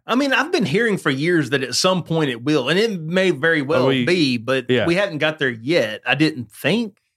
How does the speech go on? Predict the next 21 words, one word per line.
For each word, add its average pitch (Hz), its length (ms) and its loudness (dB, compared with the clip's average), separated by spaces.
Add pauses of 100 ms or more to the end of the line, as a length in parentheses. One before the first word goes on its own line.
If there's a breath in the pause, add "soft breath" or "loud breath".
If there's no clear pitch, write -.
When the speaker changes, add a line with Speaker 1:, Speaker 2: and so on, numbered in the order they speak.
Speaker 1:
but 139 340 2
I 131 160 0
could 170 220 -6
be 135 100 0
wrong. 117 380 -6 (120)
Speaker 2:
Yeah, 120 300 0
I - 20 2
don't 143 140 2
know. 131 280 -2 (280)
I, 107 120 -2
I 110 200 0
would 117 140 2
think, 120 260 -2 (1120)
I 170 60 2
would 220 100 2
imagine 254 340 0
a 233 60 4
catastrophe 196 640 0
a 185 80 2
lot 175 240 0
worse, 165 440 -2